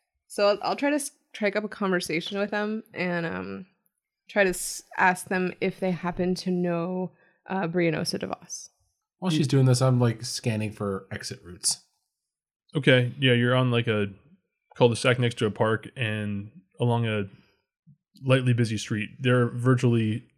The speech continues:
Speaker 3: any
Speaker 2: Okay.
Speaker 3: direction is an exit route.
Speaker 2: Hey, based on previous experience, this is necessary knowledge.
Speaker 3: All right. He says, "Yes, I know Officer DeVos, one of my regulars.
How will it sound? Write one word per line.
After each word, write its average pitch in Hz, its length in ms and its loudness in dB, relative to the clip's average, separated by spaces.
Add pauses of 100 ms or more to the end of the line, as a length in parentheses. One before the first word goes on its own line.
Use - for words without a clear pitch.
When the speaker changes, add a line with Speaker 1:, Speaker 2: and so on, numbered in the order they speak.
Speaker 3:
any 139 120 8
Speaker 2:
Okay. 135 60 8
Speaker 3:
direction 131 400 8
is 123 140 8
an 143 160 8
exit 127 240 8
route. 123 260 6
Speaker 2:
Hey, 107 180 -2 (680)
based 143 200 4
on 175 80 6
previous 190 220 8
experience, 175 600 6 (140)
this 131 140 4
is 127 220 2
necessary 135 520 4
knowledge. 117 540 0 (1300)
Speaker 3:
All 151 60 0
right. 101 160 0 (440)
He 139 120 -6
says, 117 720 0 (540)
"Yes, 180 580 2
I 202 140 4
know 143 140 4
Officer 127 440 0
DeVos, 123 720 2 (480)
one 160 160 4
of 156 80 0
my 165 120 2
regulars. 156 840 4